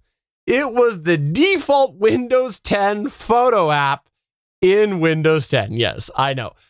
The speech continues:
So before the show, I was doing some camera changes. So I pulled up the image that I, I took a snapshot of, of my camera settings just to make sure things were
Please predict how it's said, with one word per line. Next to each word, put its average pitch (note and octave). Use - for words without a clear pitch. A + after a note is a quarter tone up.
So A3+
before C4
the D4+
show, B2+
I D3+
was E3
doing D#3
some E3
camera C3
changes. C3
So C#3+
I E3
pulled A3
up F#3
the F3
image C3+
that C3
I, C3
I B2
took C3
a C3+
snapshot B2+
of, A#2+
of A2+
my A#2
camera A#2
settings A#2+
just C#3+
to C#3
make C3+
sure B2+
things A#2+
were A#2